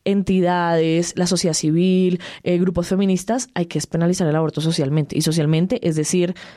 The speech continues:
todo tipo de personas deben entender que esto es un derecho. Y todo tipo de personas deben entender cuál es la ruta, porque es que desde el lenguaje tú también puedes apropiarte de ese derecho y no necesitas entonces llevar una abogada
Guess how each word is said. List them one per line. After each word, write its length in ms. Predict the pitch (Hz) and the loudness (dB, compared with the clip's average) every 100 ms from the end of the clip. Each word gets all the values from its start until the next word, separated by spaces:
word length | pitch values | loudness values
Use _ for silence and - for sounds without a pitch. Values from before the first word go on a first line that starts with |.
| _ | _
todo 320 | - 202 196 196 | 0 2 2 2
tipo 240 | 208 196 | 0 -2
de 80 | 180 | -2
personas 340 | 190 180 160 | -2 0 0
deben 200 | 160 156 | 0 0
entender 360 | 156 165 175 180 | 0 0 0 0
que 100 | 175 | -4
esto 100 | - | -4
es 80 | 156 | -2
un 80 | 147 | 0
derecho. 420 | 143 151 - - - - - | 0 -2 -6 -16 -18 -18 -4
Y 120 | 196 | -2
todo 280 | 190 175 170 | 0 0 0
tipo 200 | 180 170 | 0 0
de 40 | |
personas 360 | 170 185 180 185 | 0 -2 0 0
deben 180 | 180 160 | 2 0
entender 440 | 156 175 170 190 - - - _ - | 0 0 0 -2 -4 -20 -20 _ -4
cuál 240 | 220 175 | 0 2
es 80 | 143 | 0
la 140 | 143 | 0
ruta, 300 | 156 147 - | 0 -2 -4
porque 220 | - 185 180 | -6 -2 -2
es 100 | - | -2
que 220 | 165 - _ | -4 -6 _
desde 320 | - 185 175 180 | -2 0 0 2
el 80 | |
lenguaje 480 | 175 175 180 175 185 | 2 2 2 2 0
tú 140 | 226 233 | 0 -2
también 280 | 165 160 | 0 -2
puedes 380 | 160 226 240 185 | 0 0 0 0
apropiarte 460 | 160 165 165 147 143 | 0 0 0 0 0
de 20 | |
ese 140 | 147 | 0
derecho 340 | 160 160 160 151 - - | 2 2 0 -4 -4 -10
y 120 | - 202 | -2 0
no 100 | 170 | 0
necesitas 420 | 151 190 180 160 | 0 -2 0 -2
entonces 320 | 185 165 151 | 0 0 0
llevar 220 | 190 175 | 0 0
una 120 | 180 | 0
abogada 520 | 156 190 165 151 165 | 0 2 0 0 0